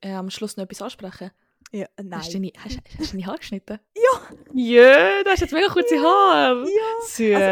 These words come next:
Speaker 2: jetzt sieht's richtig scheiße aus. Es ist,
Speaker 1: Null.
Speaker 2: äh, nicht
Speaker 1: Null.
Speaker 2: Ja, aber wenn ich es jetzt wieder aufmachen.
Speaker 1: Ja, ich möchte es gerne offen sehen.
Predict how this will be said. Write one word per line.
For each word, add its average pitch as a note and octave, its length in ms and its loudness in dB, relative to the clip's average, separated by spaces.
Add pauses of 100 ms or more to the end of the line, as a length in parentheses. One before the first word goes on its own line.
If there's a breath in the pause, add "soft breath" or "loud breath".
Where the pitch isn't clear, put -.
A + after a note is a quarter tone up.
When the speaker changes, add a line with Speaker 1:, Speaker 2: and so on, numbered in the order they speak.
Speaker 2:
jetzt - 180 -6
sieht's - 220 -20 (100)
richtig - 240 -20
scheiße A#3 300 -16
aus. A3+ 100 -20
Es G#3+ 120 -20
ist, - 60 -12
Speaker 1:
Null. G#3+ 300 2
Speaker 2:
äh, F3+ 240 -4 (180)
nicht G3 120 -14
Speaker 1:
Null. F#3 320 -6 (280)
Speaker 2:
Ja, A#3+ 180 -4
aber A3+ 140 -8
wenn A3 60 -6
ich G#3 60 -14
es A3+ 40 -16
jetzt G#3+ 120 -18
wieder F#3+ 100 -12
aufmachen. F3 500 -18
Speaker 1:
Ja, G#3 120 0
ich G3 120 -10
möchte G3 140 -8
es - 80 -20
gerne E3+ 160 -8
offen - 220 -14
sehen. - 220 -20